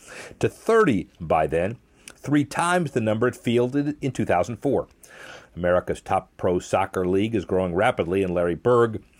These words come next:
the lead owner of L A F C, the league's most valuable team at seven hundred million per the Los Angeles Times, suggested the deal and the league could surpass both baseball and the N H L in terms of popularity within the next decade. M L S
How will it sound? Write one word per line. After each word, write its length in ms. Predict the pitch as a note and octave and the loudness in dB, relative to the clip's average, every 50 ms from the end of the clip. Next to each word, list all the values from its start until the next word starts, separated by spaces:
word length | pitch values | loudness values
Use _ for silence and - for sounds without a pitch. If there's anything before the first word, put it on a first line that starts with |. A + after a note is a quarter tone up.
| - - - - | -20 -20 -12 -4
the 80 | - F#2+ | -2 0
lead 160 | G#2 G#2+ G#2 | 2 2 2
owner 340 | G#2 G#2 A2+ A2 G2+ G2 G2+ | 2 2 2 2 2 2 0
of 100 | F#2+ - - | 0 0 0
L 160 | G2+ G#2 G2+ | 0 2 2
A 100 | G2 F#2+ | 4 2
F 140 | F2 E2+ - | 2 0 -2
C, 300 | - - C3 A#2 G#2+ G#2 | -4 -4 -2 0 0 0
the 80 | F#2+ | 0
league's 260 | F#2+ G2 G#2 G2 E2+ F2+ | 0 0 0 0 -2 -2
most 240 | G2 F#2 D#2+ D#2+ | -2 -2 -2 0
valuable 400 | D2+ E2+ A2 C#3+ C#3 G#2+ E2 F2 | 0 0 2 2 2 2 0 -2
team 280 | E2 - - G2 F#2+ F2+ | -4 -4 -4 -4 -4 -4
at 80 | E2+ - | -4 -2
seven 260 | - G#2+ G2 F#2 F#2+ | -2 -2 0 0 0
hundred 160 | G#2 G2 F#2 | -2 -2 -2
million 420 | F#2 G2 A2+ B2 B2 G2+ F#2 G2 | -2 0 0 0 0 0 -2 -4
per 180 | G2 - - G2 | -4 -2 -2 -2
the 80 | F2 F2 | 0 0
Los 220 | F#2 F#2 E2+ - | 0 0 0 0
Angeles 380 | G2 F#2+ F#2 D#2+ E2 E2 - - | -2 -4 -4 -4 -4 -6 -6 -6
Times, 420 | - C#3 C#3 C3 A#2 A2+ A2 - - _ _ - - - - - - - | -6 -4 -2 -2 -2 -2 -4 -6 -12 _ _ -18 -16 -14 -14 -14 -14 -10
suggested 640 | - - A#2+ A2 - C#3 C#3 C3+ - - C#3+ C#3 B2 | -6 -4 -4 -2 2 2 2 2 2 0 -2 -2 0
the 80 | B2+ | -2
deal 420 | A#2 G2 F#2+ A#2 B2+ C3+ C#3+ C#3+ C#3+ | -4 -2 0 0 2 4 2 2 0
and 200 | - A#2 A2+ G#2+ | -2 -2 0 0
the 60 | G2 | 0
league 500 | G2 G#2+ A#2+ B2+ D3+ F3+ F3+ F3 D#3+ - - _ - - - - - - | 2 2 2 2 2 2 0 -2 -2 -4 -6 _ -20 -20 -20 -20 -8 -4
could 160 | - A#2 G2 | -2 -2 -2
surpass 500 | - A#2+ G#2 - - C3 C3+ C#3+ C#3 - | -2 -4 -4 0 2 2 4 4 2 0
both 340 | - - A2+ G#2+ F#2+ F#2 F2+ | -2 0 0 0 0 -2 0
baseball 640 | A#2+ C#3 E3 E3 - - - D#3 D#3 D#3 D#3+ E3 | 2 2 2 2 0 0 2 4 4 6 4 4
and 180 | - C#3 B2+ B2 | 2 0 0 0
the 140 | B2 - | -2 -2
N 140 | A#2 A#2+ A#2 | -2 -2 0
H 260 | A2+ A2 G#2+ G#2 - | 0 0 -2 -2 -2
L 360 | G3+ G#3 G3 E3+ D#3+ D#3 - _ - - - - - - | 0 0 2 2 2 0 -2 _ -20 -20 -20 -20 -14 -8
in 120 | - G#2 G2+ | -6 -6 -4
terms 300 | - - B2 B2 A#2 - | 0 2 2 2 2 0
of 80 | A#2+ | -2
popularity 760 | - - A#2 A2+ - - G#2+ A#2+ D3 D3+ C#3 A#2 A2 A2 A2+ A#2 | 0 2 2 2 2 2 2 4 4 6 6 4 4 4 2 2
within 360 | A2 A#2+ A#2+ - D#3 D#3+ D#3 | 2 2 2 2 2 0 2
the 80 | D#3 | 2
next 240 | D#3 D#3+ D#3 - C#3 | 0 0 0 -2 0
decade. 560 | - G3 - - - D3+ A2+ G2 E2 D2+ - - _ _ _ _ - - | 0 0 2 2 4 4 4 4 2 0 -4 -12 _ _ _ _ -12 -6
M 200 | - G2 G2 F#2+ | -2 -2 0 2
L 160 | G2 G2+ A2 | 2 4 4
S 240 | A#2 A#2+ A#2+ - - | 4 4 2 0 -4